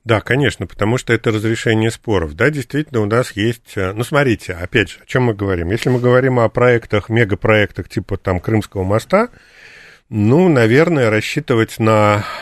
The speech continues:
прямо уж такое справедливое решение суда довольно сложно. Но если мы говорим о мелких рядовых обычных проектах, то там, как правило, суд судит, исходя из, э, буквы закона. То есть у нас,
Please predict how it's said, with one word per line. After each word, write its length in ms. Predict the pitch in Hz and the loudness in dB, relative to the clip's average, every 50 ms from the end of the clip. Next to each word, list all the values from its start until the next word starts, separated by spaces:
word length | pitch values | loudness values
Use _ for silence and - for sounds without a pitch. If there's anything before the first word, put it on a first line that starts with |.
| - - - _ _ _ | -16 -18 -20 _ _ _
прямо 260 | - 120 120 113 104 | -2 0 0 0 -2
уж 100 | 98 - | -4 -4
такое 300 | - 104 - - 110 98 | -6 -8 -4 -2 -4 -4
справедливое 680 | - - - 98 98 107 104 113 127 131 117 107 101 98 | -4 -4 -4 -2 -2 -2 0 0 0 2 2 4 2 2
решение 520 | 101 107 - - 180 214 220 196 156 117 | 0 0 -2 -2 0 0 0 2 0 0
суда 340 | 98 - - 101 98 107 95 87 | -2 -2 -6 -2 0 0 2 2
довольно 360 | 90 101 117 143 151 147 143 | 2 2 2 2 2 2 0
сложно. 400 | - - 123 110 101 85 - _ _ _ _ _ _ - - - _ _ - | -2 -2 -2 -2 -2 -2 -6 _ _ _ _ _ _ -20 -20 -20 _ _ -6
Но 80 | 120 | -6
если 160 | 156 - - | -6 -2 -2
мы 60 | 151 143 | -2 0
говорим 340 | 131 131 135 135 131 131 | 0 0 0 2 2 2
о 60 | 131 127 | 2 2
мелких 480 | 139 143 135 120 113 - - 101 - 104 | 2 2 2 0 0 -2 -10 -12 -8 -8
рядовых 480 | 104 101 110 117 113 110 107 - - | -4 -2 0 0 0 0 -2 -2 -2
обычных 420 | 101 95 107 107 - - 110 - - | -2 -2 -2 -4 -4 -6 -10 -12 -8
проектах, 640 | - 104 110 127 175 226 240 - - 107 - - - - _ - _ _ _ _ | -2 0 2 2 2 0 -2 -2 -4 -6 -6 -6 -10 -20 _ -20 _ _ _ _
то 100 | - - | -8 -2
там, 240 | - 143 170 220 | 0 0 0 0
как 200 | 214 - 123 - | 0 -2 -4 -4
правило, 460 | - 120 113 107 101 95 95 92 92 95 | -2 0 0 0 0 0 -2 -2 -4 -4
суд 440 | - - - 147 165 185 - _ - 127 107 - | -6 -4 -2 0 0 0 -2 _ -4 -4 -4 -4
судит, 540 | - - 131 139 139 135 143 139 - - 117 | -2 0 0 0 2 2 0 0 0 -4 -4
исходя 460 | 110 - - 107 98 95 107 110 117 | -4 -2 -2 -4 -2 0 0 0 0
из, 180 | 120 117 - - - | 0 -2 -6 -6 -4
э, 680 | 104 101 98 101 98 95 90 90 85 87 87 87 87 | -2 0 0 0 0 -2 -2 -4 -6 -8 -10 -12 -12
буквы 320 | 90 92 110 110 - 117 95 | -10 -8 -10 -6 -4 -2 0
закона. 460 | 98 107 - _ 117 95 80 76 76 | 0 -2 -2 _ -4 -4 -4 -4 -8
То 120 | - - 92 | -12 -12 -14
есть 160 | - - - | -14 -10 -6
у 40 | 104 | -2
нас, 260 | 110 117 117 - - | 0 0 0 -2 -4